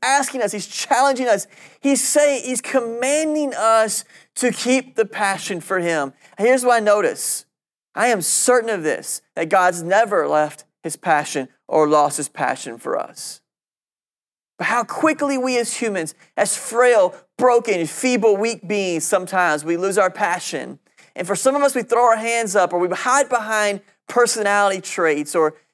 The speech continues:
kinds of attitudes that we may possess. We hide behind that, and God says, "No, I want all of you.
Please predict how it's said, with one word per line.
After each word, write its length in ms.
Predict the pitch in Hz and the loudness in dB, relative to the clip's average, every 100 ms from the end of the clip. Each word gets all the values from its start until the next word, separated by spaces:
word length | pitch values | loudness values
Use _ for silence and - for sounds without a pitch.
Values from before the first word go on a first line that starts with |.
| _ | _
kinds 460 | - 214 233 226 | -2 2 2 2
of 140 | 208 202 | 2 4
attitudes 500 | 202 196 196 208 160 | 4 2 -2 -6 -4
that 100 | 170 | -4
we 100 | 185 | 0
may 200 | 175 170 | 0 -2
possess. 640 | 180 165 151 165 151 - _ _ | -2 -4 0 0 0 -6 _ _
We 100 | 208 | -4
hide 420 | 196 - 262 320 | -4 0 2 2
behind 380 | 254 220 202 185 | 0 0 -2 -2
that, 220 | 185 190 - _ | 0 -2 -4 _
and 140 | 202 | -4
God 200 | 277 277 | -2 -2
says, 200 | 285 254 | -2 -2
"No, 160 | 262 269 | 2 4
I 120 | 262 | 4
want 300 | 269 269 - 220 | 4 2 0 2
all 320 | 254 240 220 | 4 4 2
of 120 | 160 | 0
you. 260 | 151 117 | -4 -6